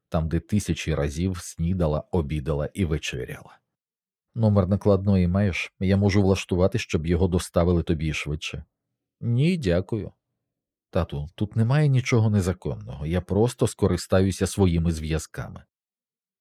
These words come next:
«Ні, дякую», повторив він цього разу голосніше. «Краще не будемо про це сперечатися». Я заскреготала зубами, але змовчала.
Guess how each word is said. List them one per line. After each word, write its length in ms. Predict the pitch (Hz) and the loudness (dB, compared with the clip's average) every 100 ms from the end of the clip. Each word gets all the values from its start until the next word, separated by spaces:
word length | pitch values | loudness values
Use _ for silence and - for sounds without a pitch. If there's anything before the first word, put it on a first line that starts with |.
| _ 92 | _ -6
«Ні, 460 | 90 90 90 107 | 0 2 2 2
дякую», 720 | 131 156 104 - 62 90 82 - | 2 2 2 -2 -10 -10 -16 -6
повторив 480 | 90 82 95 85 80 | -4 -2 0 0 0
він 300 | 78 107 127 | 0 0 0
цього 260 | 101 85 | -2 0
разу 300 | 82 82 85 | 2 0 0
голосніше. 720 | 82 87 87 - 69 - - - _ _ _ - | 0 0 0 -4 -12 -10 -12 -14 _ _ _ -4
«Краще 360 | 120 107 - | -2 0 2
не 120 | 101 107 | 2 2
будемо 400 | 104 73 71 73 | 2 0 -4 -6
про 160 | - | -6
це 240 | - 92 98 | -2 0 0
сперечатися». 840 | - 76 69 - - - - 76 - _ _ _ _ _ _ _ _ _ | -2 -6 -6 -10 -12 -16 -16 -16 -18 _ _ _ _ _ _ _ _ _
Я 200 | - 82 | -6 -2
заскреготала 800 | 95 95 - 95 90 - 90 87 | 0 0 0 2 2 2 2 2
зубами, 560 | 85 90 90 95 90 85 | 0 0 2 2 2 0
але 260 | 95 92 87 | 2 2 2
змовчала. 760 | 85 90 82 - - 85 85 | 0 -2 -4 -10 -12 -12 -16